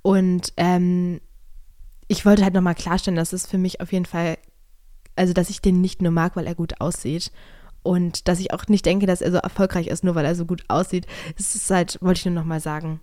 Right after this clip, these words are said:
weil mir das wichtig war, nochmal zu sagen, weil er für mich persönlich so viel mehr ist, als nur wie er aussieht oder wie sexy er jetzt ist oder was auch immer, keine Ahnung. Ähm, war mir einfach nochmal wichtig zu sagen.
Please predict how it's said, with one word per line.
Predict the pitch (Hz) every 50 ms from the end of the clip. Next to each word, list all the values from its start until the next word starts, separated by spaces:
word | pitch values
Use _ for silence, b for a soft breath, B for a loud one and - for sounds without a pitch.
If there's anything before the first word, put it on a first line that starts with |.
| - -
weil | 175
mir | 170 170
das | 170 160 - 202
wichtig | 208 - - 196 - -
war, | 175 170
nochmal | 175 160 170 165 160
zu | - - 165
sagen, | 165 160 156 156 156 160 - - - - - - - - - - - - - -
weil | 202 180 180 180 - -
er | 180 180 175 175 185 -
für | - - 220
mich | 233 294 381 - -
persönlich | - 247 233 233 226 220 214 202
so | - 220
viel | - - 190 185
mehr | 180 180 175 175 -
ist, | 170 170 - -
als | 156 160 - - - b b b b b b b b
nur | 185 185 180 185 185 185 170 165
wie | 170
er | 165 160 - -
aussieht | 165 175 - - 170 - -
oder | - 165 165 165 160 143 - - -
wie | - 190 - - 175 170
sexy | - - - 180 - - - 151 139
er | - 123
jetzt | 127 165 - -
ist | - - 180 - - - -
oder | - 170 165 160
was | 160 165 - -
auch | - -
immer, | - 143 -
keine | - - 175 165 160
Ahnung. | - 135 139 180 - B B B B B B B B B B -
Ähm, | 180 175 170 170 170
war | 165 170 170
mir | 175 -
einfach | - 170 170
nochmal | 170 170 165 160
wichtig | 180 - - - -
zu | - 180
sagen. | 175 170 160 165 185 226 294